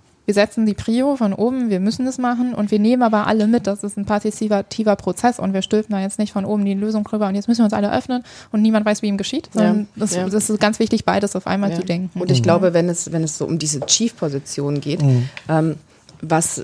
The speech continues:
Speaker 2: was festgestellt wurde mit bei Unternehmen oder N G Os, die diese New Work, ähm, Methode auch ausprobieren und schon leben,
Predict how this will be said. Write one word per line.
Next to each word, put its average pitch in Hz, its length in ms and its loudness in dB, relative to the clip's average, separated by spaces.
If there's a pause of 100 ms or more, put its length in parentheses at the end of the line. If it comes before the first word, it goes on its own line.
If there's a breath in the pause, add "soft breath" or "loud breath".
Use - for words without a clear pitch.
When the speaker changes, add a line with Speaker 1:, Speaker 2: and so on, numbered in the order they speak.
Speaker 2:
was 156 220 -4
festgestellt 175 880 0
wurde 170 360 6
mit 151 520 -4
bei 143 260 0
Unternehmen 151 480 0
oder 143 160 0
N 151 120 -2
G 156 160 0
Os, 151 160 -2
die 151 100 -4
diese 147 160 -4
New 156 320 2
Work, 147 340 2
ähm, 139 420 -2
Methode 143 480 -2
auch 151 160 -8
ausprobieren 156 460 -2
und 147 100 -6
schon 143 140 -4
leben, 165 360 0